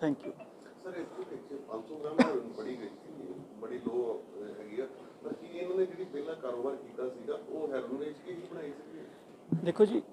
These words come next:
Speaker 1: ਕਈ ਕੇਸਿਸ ਦੇ ਵਿੱਚ ਜਿਹੜੇ ਹੈ, ਅ, ਕਨਵਿਕਸ਼ਨ ਨਹੀਂ ਹੋ ਪਾਉਂਦੀ, ਕੇਸਿਸ ਦਰਜ ਹੁੰਦੇ ਨੇ, ਅ, ਐਵੀਡੈਂਸ ਜਿਹੜਾ ਹੈ, ਉਹ ਨਹੀਂ, ਅ, ਕਈ ਵਾਰ ਆ ਪਾਉਂਦਾ ਤੇ ਕਈ ਕੰਪਲਿਕੇਸ਼ਨਸ ਹੁੰਦੀਆਂ ਨੇ। ਇਸ ਕੇਸ 'ਚ ਵੀ ਜਿਹੜਾ ਹੈ, ਅਸੀਂ ਚੈੱਕ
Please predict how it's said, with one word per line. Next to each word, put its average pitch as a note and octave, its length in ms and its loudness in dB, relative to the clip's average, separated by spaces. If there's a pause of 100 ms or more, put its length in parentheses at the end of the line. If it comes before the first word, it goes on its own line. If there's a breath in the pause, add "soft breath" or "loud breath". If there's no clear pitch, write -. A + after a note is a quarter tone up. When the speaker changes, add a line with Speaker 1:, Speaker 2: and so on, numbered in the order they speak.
(100)
Speaker 1:
ਕਈ G3+ 220 12
ਕੇਸਿਸ G#3 360 10
ਦੇ G3 140 12
ਵਿੱਚ F3+ 280 12
ਜਿਹੜੇ F3+ 260 12
ਹੈ, D3 380 6
ਅ, D#3 280 10 (160)
ਕਨਵਿਕਸ਼ਨ E3+ 460 8
ਨਹੀਂ F3+ 180 10
ਹੋ F3+ 120 12
ਪਾਉਂਦੀ, C#3+ 360 8
ਕੇਸਿਸ E3 340 6
ਦਰਜ D3+ 240 10 (100)
ਹੁੰਦੇ C#3 220 2
ਨੇ, G#3+ 180 -2
ਅ, - 720 2 (100)
ਐਵੀਡੈਂਸ E3+ 440 12
ਜਿਹੜਾ F3 180 10
ਹੈ, E3+ 120 12
ਉਹ F#3 140 12
ਨਹੀਂ, F#3 220 12
ਅ, E3 680 10 (400)
ਕਈ D#3+ 140 10
ਵਾਰ D#3 220 12 (100)
ਆ C#3+ 120 10
ਪਾਉਂਦਾ C#3 420 4 (440 loud breath)
ਤੇ D#3+ 300 10 (120)
ਕਈ F3+ 140 12
ਕੰਪਲਿਕੇਸ਼ਨਸ D#3 720 6
ਹੁੰਦੀਆਂ C#3 300 6
ਨੇ। F#3 180 2 (360 soft breath)
ਇਸ G3+ 160 12
ਕੇਸ G3+ 300 12
'ਚ - 60 -2
ਵੀ G3 100 4
ਜਿਹੜਾ F#3+ 240 12
ਹੈ, F3+ 160 10
ਅਸੀਂ F3 180 4
ਚੈੱਕ E3+ 220 10